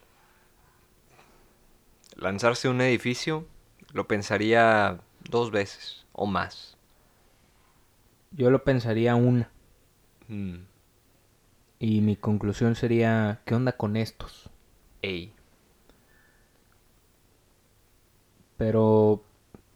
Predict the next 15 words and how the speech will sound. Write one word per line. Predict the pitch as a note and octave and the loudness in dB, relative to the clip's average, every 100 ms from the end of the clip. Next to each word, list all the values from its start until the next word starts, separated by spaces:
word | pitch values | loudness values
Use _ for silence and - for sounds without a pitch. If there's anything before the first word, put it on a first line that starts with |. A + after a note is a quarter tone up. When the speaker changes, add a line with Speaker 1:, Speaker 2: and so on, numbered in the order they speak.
| _ _ _ | _ _ _
Speaker 2:
pues | B2+ - | -10 0
ahí, | D3 D3+ - - | 2 2 -4 2
ahí | F3 | 2
está. | - A#2+ - - - - - - - _ _ _ _ | 2 -8 -8 -20 -20 -20 -20 -20 -20 _ _ _ _
Speaker 1:
Y | A2+ | 4
hay | C3 | 6
diversidad. | D3 C3 A2 F#2+ F2+ - _ | 8 4 2 -6 -6 -8 _
Speaker 2:
Gracias, | - C3 E3 E3+ D3 | -4 8 8 8 4
Pirrón, | - A2+ G#2 F#2 F2+ - _ _ _ | 4 4 4 -2 -6 -14 _ _ _
por | A#2 | 2
tu | - | 6
escepticismo. | A2 B2 - A2+ G#2 B2 G#2+ F2+ - - - _ - | 4 4 2 0 2 2 2 -4 -8 -20 -20 _ 0
Speaker 1:
Y | A2 | 0
a | - | 2
ti, | D#3+ F#3+ | -2 -4